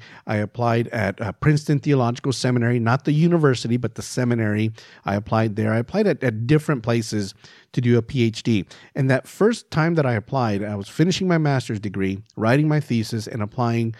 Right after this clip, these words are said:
for my P H D program. That first time, I was rejected. Every single school I applied to rejected me. They said, uh, "Sorry, thank you, but no thank you.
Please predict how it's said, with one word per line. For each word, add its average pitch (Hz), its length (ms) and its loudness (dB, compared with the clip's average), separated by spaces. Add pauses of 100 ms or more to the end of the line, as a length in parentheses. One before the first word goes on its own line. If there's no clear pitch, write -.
(260)
for 113 420 2
my 110 200 -4
P 117 220 -2
H 110 100 -8
D 123 140 -2
program. 104 460 -4 (280)
That 123 240 -2
first 185 400 -2
time, 123 380 0 (120)
I 135 140 0
was 147 300 2
rejected. 113 960 -2 (760)
Every 190 460 0
single 226 400 0
school 196 300 0
I 170 120 2
applied 151 440 -2
to 87 300 -4 (400)
rejected 113 560 0
me. 90 80 -6
They 101 140 -4
said, 110 300 -4 (100)
uh, 101 260 -4 (140)
"Sorry, 139 560 0
thank 135 240 0
you, 131 80 4
but 127 160 2
no 117 160 2
thank 113 320 -2
you. 110 220 0